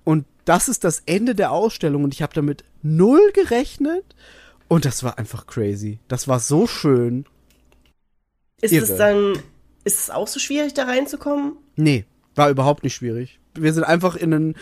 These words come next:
Speaker 1: random Lawson gegangen und haben uns da am Ticketautomaten für zwei Tage später Tickets gekauft.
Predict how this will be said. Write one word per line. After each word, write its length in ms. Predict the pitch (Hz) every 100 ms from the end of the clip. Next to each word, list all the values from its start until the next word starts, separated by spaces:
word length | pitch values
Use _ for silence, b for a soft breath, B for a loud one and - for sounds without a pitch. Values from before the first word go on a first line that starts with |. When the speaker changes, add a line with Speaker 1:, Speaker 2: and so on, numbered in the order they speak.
| B 160
Speaker 1:
random 460 | 143 151 196 202
Lawson 480 | 165 135 139 233 233
gegangen 420 | 202 180 170 170
und 160 | 160 151
haben 140 | 151
uns 160 | 156 -
da 180 | 139 135
am 160 | 143
Ticketautomaten 920 | - 165 170 131 143 143 131 135 151 135
für 600 | - 147 143 143 143 143
zwei 280 | - 123 135
Tage 280 | 160 139 135
später 340 | - 127 135
Tickets 300 | 139 139 -
gekauft. 500 | 127 - 113 123